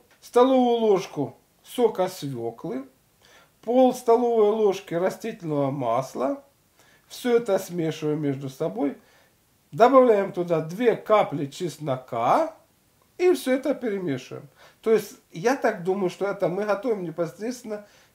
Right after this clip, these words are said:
перед применением. Что говорит Николай Иванович? Процедура чрезвычайно эффективная, но отдельными людьми тяжело переносится. У нас все индивидуально.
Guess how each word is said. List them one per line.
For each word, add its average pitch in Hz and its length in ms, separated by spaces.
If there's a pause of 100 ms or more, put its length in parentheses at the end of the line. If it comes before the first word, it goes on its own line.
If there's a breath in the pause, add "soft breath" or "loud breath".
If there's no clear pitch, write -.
(120)
перед 247 440
применением. 220 840 (760 soft breath)
Что 311 420
говорит 214 540 (640)
Николай 160 480
Иванович? 95 520 (960 soft breath)
Процедура 269 560
чрезвычайно 214 720
эффективная, 254 840 (600 soft breath)
но 214 180
отдельными 202 580
людьми 156 440
тяжело 165 480
переносится. 202 1120 (300)
У 143 60
нас 180 180
все 208 360 (120)
индивидуально. 131 640